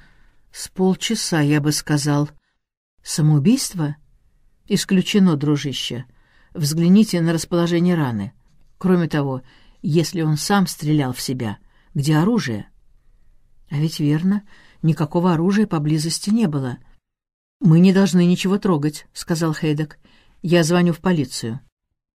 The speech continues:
Он взял трубку, как можно короче изложил факты, затем положил трубку на место, подошёл ко мне и сел рядом. Хуже некуда.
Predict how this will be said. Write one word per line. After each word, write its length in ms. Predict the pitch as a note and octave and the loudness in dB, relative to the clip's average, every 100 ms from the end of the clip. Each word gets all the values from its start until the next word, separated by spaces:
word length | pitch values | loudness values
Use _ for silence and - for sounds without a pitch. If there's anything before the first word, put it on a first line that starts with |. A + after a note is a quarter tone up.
| _ _ - | _ _ -2
Он 180 | G#3+ | 2
взял 220 | G3 E3 D3 | 4 2 0
трубку, 480 | F#3 G#3+ - A3 G3 | 0 -2 -2 -6 -4
как 180 | D#3+ D3+ | -6 -2
можно 300 | D#3+ D3+ D3+ | -2 -2 -2
короче 360 | D#3+ G3+ - | -2 -2 -2
изложил 360 | D3 D3 C#3+ C#3+ | -4 -2 -4 -4
факты, 420 | F#3+ A3 - G#3 - - - _ - | -4 -6 -4 -8 -10 -20 -20 _ -2
затем 340 | D#3 D#3+ F3 | -2 0 -2
положил 340 | D#3+ D#3+ D#3 | 0 -2 -2
трубку 360 | F3 D#3 D3 D#3 | -4 -6 -4 -4
на 100 | D3 | -2
место, 400 | D3+ G#3+ - G3+ - _ _ | -2 -2 -4 -10 -10 _ _
подошёл 380 | - C#3+ C#3 G3+ | -6 -6 -2 -4
ко 160 | G3 G3 | -2 0
мне 260 | F#3 F3+ | 0 0
и 140 | - D#3+ | -4 -8
сел 240 | - D#3+ | -6 -4
рядом. 460 | D#3 B2 B2+ B2+ C#3 _ _ _ _ _ _ | -2 -4 -8 -10 -12 _ _ _ _ _ _
Хуже 480 | - F#3 G#3+ F#3+ | -4 -2 0 0
некуда. 640 | F3+ B2+ G#2+ - G#2 G2+ | 0 -2 -6 -10 -10 -10